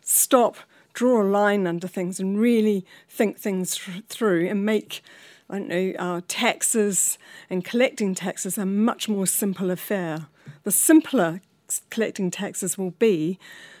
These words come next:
the more likely people are likely to pay it. As soon as it gets complicated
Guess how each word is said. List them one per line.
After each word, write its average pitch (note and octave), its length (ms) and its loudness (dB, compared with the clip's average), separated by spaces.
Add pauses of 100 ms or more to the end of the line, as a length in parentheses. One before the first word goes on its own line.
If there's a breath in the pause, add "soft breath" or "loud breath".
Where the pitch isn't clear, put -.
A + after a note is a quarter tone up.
(140 loud breath)
the G#3+ 80 -2
more A3 580 4
likely G3+ 680 -2
people G#3+ 520 -4
are F#3+ 100 -8
likely F#3+ 380 -4
to - 120 -12
pay G3 300 -4
it. - 280 -6 (320 loud breath)
As - 60 -6
soon C#4 160 4
as C#4+ 80 2
it D#4 80 0
gets - 240 -2
complicated B3 960 0